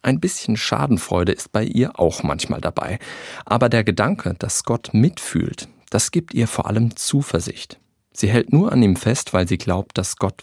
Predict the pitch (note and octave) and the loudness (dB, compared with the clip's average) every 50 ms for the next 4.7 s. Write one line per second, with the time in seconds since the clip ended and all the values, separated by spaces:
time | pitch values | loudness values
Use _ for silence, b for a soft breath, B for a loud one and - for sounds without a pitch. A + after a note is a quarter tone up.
0 | - - F#2 E2 E2+ E2+ E2 - - - - G#2+ G#2 F#2 - F#2 - - - G2+ | -4 -2 0 0 0 -2 -4 -6 -8 -6 -2 0 0 0 0 -2 -2 0 0 0
1 | - - G2+ F2 E2 - - - G2 F2 F2+ B2+ C#3 E2 D#2 - - - G2+ E2 | 0 0 0 0 0 -2 -2 2 2 2 4 2 2 0 0 -2 0 0 -2 -2
2 | - - D#2 - - - - _ _ _ b b b b b b b b b b | -2 -6 -10 -12 -12 -14 -18 _ _ _ b b b b b b b b b b
3 | b - - F#2+ F2+ - G#2 G2+ - - - - F2 - - - A2 A2+ G2+ - | b -4 -2 -2 0 2 0 0 -2 -4 -4 -4 -4 -2 0 0 0 0 0 -2
4 | - - - F2+ F#2+ - - - - - - - - | -4 -2 -2 -2 -2 -2 -4 -4 -4 -4 -6 -8 -12